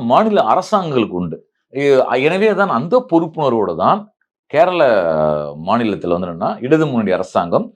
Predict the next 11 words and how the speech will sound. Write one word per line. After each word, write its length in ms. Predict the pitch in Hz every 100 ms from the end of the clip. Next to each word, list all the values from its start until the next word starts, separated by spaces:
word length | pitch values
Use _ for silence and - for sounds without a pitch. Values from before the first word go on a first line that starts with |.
| _ 101
பினராயி 340 | 127 165 151
விஜயன் 240 | 117 104
தலைமையில 320 | 95 101 117 90
வந்து 260 | 87 113 143 98 78 73 67 -
போராட்டத்தை 420 | - 107 87 101
இன்னைக்கு 220 | 98 85
நடத்திருக்கோம். 440 | 90 92 80 82 80 _ _ 98
நேற்றைய 380 | 151 214 196
தினம் 240 | 143 156 135
பார்த்தீங்கன்னா, 320 | 104 117 175 175 120 -
கேரளாவுல 480 | 135 139 135 107